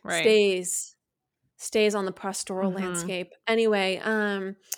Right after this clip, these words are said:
Speaker 2: well, Yolanda files a police report. Okay. Um,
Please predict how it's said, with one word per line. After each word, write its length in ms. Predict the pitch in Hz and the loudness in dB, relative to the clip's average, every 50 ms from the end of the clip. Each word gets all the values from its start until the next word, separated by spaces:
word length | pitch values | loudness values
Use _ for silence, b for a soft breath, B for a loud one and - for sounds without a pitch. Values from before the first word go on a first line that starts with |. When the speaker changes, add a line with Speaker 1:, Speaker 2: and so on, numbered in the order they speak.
| B B B B B B B B B B B B _ _ _ _ _ _ _ _ _ _ - | B B B B B B B B B B B B _ _ _ _ _ _ _ _ _ _ -2
Speaker 2:
well, 340 | 214 220 214 214 214 226 233 - | 2 4 4 4 4 2 0 2
Yolanda 640 | 214 220 214 202 208 247 294 285 247 208 202 208 208 | 2 2 4 2 2 -2 0 2 2 4 4 2 0
files 340 | - - 208 202 202 196 - | -2 -2 0 0 0 0 -2
a 40 | 202 | -4
police 260 | - 220 220 254 247 | 0 0 0 0 0
report. 380 | 320 269 - 196 - - - _ _ _ _ _ _ _ _ _ _ _ _ _ _ - | -4 -6 -4 -6 -6 -6 -8 _ _ _ _ _ _ _ _ _ _ _ _ _ _ -10
Okay. 260 | - 233 220 214 226 269 285 - _ _ _ _ B B B B B B B B B B | -2 0 0 0 0 -2 -6 -10 _ _ _ _ B B B B B B B B B B
Um, 500 | - 240 233 226 220 214 214 208 202 - | 0 2 4 4 4 2 0 -2 -4 -6